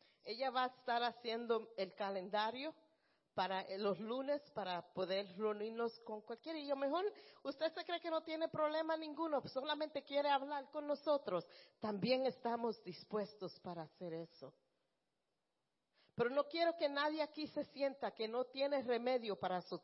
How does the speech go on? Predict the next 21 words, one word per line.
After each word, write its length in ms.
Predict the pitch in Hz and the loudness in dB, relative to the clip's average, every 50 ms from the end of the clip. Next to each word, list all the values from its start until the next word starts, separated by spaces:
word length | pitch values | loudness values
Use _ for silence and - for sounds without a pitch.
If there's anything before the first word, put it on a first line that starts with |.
| - - - | -12 -16 -12
situación. 720 | - 190 180 - 180 170 165 - - - 185 175 160 156 - - - - - - - _ - | -10 -10 -6 -2 -2 -2 -2 -4 -6 -2 0 0 0 -2 -6 -14 -20 -20 -20 -20 -20 _ -10
Si 140 | - 233 233 - - - | -8 -8 -8 -8 -6 -2
tiene 260 | - 247 269 294 285 | 0 2 2 2 2
que 100 | - 277 | 0 -2
ser 240 | - - 285 285 285 | 2 4 4 6 8
algo 340 | 277 277 285 262 277 285 277 | 8 6 6 6 6 4 4
que 140 | 277 254 233 | 6 2 0
está 240 | 247 - 269 262 | 2 2 2 2
pensando, 640 | - - 233 220 226 - - 285 277 285 277 247 277 262 - 220 | 2 2 -2 -4 -4 -4 -4 -4 -4 -2 -2 -2 -4 -4 0 0
lo 120 | 233 226 | 0 2
que 140 | - 254 233 | 2 0 -2
sea, 380 | 240 - - 302 330 370 403 392 | -2 -2 -4 -2 0 0 0 0
lo 160 | 339 311 285 | 0 0 -2
que 140 | - 247 214 | -2 -6 -8
sea, 420 | - - - 254 240 226 180 151 - - - - - _ - | -6 -4 -2 -2 0 0 -2 -4 -6 -12 -20 -20 -20 _ -2
que 160 | 254 247 240 - - - | 0 0 0 -2 -2 0
sepa 380 | 302 294 311 294 - 339 330 | 2 2 2 2 0 -2 -2
que 280 | 330 - 233 220 247 - - - - | -2 -4 -2 0 0 0 -2 4 6
somos 400 | 269 277 285 302 330 330 320 - - - - | 8 8 8 8 6 4 4 2 -2 -2 0
una 300 | 269 294 320 339 330 - | 2 4 6 6 4 4
familia 720 | - - 247 233 233 233 254 262 254 233 233 220 196 190 | 2 0 0 0 0 0 -2 -4 -4 -4 -2 0 0 0